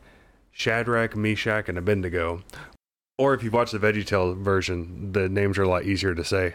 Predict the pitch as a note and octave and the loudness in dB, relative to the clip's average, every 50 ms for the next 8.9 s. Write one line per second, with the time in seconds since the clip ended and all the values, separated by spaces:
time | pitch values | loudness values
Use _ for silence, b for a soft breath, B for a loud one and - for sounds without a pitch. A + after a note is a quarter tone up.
0 | - - - G#2+ G#2 G2 F2+ F2+ - G#2+ G#2+ G#2 G#2 G#2+ G#2 G2+ F#2+ F#2+ F#2 F#2+ | -6 -2 -2 2 4 4 2 2 2 2 2 4 4 4 4 4 2 2 2 2
1 | F#2 - G2 F#2+ F#2 F#2 F#2 F2+ F2+ - - - - E3 C3+ - - B2+ C3+ A#2+ | 0 0 0 2 2 2 2 0 0 -2 -2 -2 -2 -2 -2 0 0 0 2 2
2 | B2 A2+ G#2+ - B B B B B B B B B B B B A#2 C3 C#3 C3+ | 2 0 -2 -4 B B B B B B B B B B B B 2 2 4 4
3 | B2+ A2+ - B B B B B B B _ _ _ _ _ - C#3 C#3 C#3 C3 | 2 -2 -4 B B B B B B B _ _ _ _ _ -2 2 2 4 4
4 | B2 A#2+ A2 A2 A#2 B2+ C#3+ D3+ D#3 D3+ D3 C#3 A#2+ A2 - - B2 B2 A#2 G2+ | 4 2 2 2 4 4 4 2 2 2 4 4 2 2 2 2 4 4 4 2
5 | F2 - - F#2+ F#2+ F2+ D#2+ D#2+ D#2 E2+ F2 F2 - b b b b b b b | 0 0 0 0 0 0 0 -4 -8 -10 -12 -14 -14 b b b b b b b
6 | b b b b b _ _ - A#2 A2 A#2 B2 B2 B2 B2 A#2 A#2 G#2+ F2+ - | b b b b b _ _ -2 0 2 2 4 4 4 2 0 -2 -6 -10 -12
7 | - G#2 G#2+ A2 A2 G#2+ G#2 - - - - - B2 A#2 A2+ - A#2+ A2 A2 A2 | -14 -10 -6 -2 0 0 0 0 -4 -6 -2 0 0 0 0 0 -2 0 0 0
8 | G#2+ A2+ A#2 - - G#2+ F#2+ G2 F#2+ G2+ A2 G#2+ G2 F2+ F2+ F2+ F2+ F2+ | -2 -4 -4 -2 -2 -2 0 2 2 2 2 2 0 0 -2 -2 -4 -6